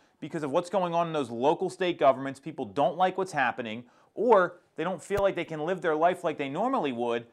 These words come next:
and now they're willing to eat crow on their commute because they might only be going into the office one or two days a week as opposed to five days a week, or maybe it's one or two times a month. So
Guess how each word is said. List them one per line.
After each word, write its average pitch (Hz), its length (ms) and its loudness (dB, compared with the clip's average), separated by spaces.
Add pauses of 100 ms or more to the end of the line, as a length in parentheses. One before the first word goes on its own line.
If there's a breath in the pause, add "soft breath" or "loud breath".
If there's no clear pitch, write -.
(100)
and 143 160 -8
now 165 220 2
they're 175 160 0
willing 170 380 -4
to 156 260 -10
eat 175 240 -6
crow 165 480 8
on 143 160 -2
their 147 100 -4
commute 165 560 -2
because 135 280 -10
they 143 80 -2
might 147 180 -2
only 156 180 -4
be 143 80 -6
going 160 220 -2
into 143 160 -8
the 139 140 -2
office 175 480 2 (240 soft breath)
one 147 180 0
or 147 80 -2
two 165 180 -6
days 143 240 2
a 131 60 -2
week 165 420 -4 (160 soft breath)
as 131 180 -8
opposed 143 440 0
to 135 260 2 (220)
five 180 300 4
days 139 240 4
a 117 60 -4
week, 92 280 -8
or 120 80 -6
maybe 151 220 -2
it's - 240 -6
one 135 240 -4
or 160 60 -2
two 175 180 -4
times 175 320 0
a 127 40 -2
month. 175 400 -2 (280 soft breath)
So 156 480 6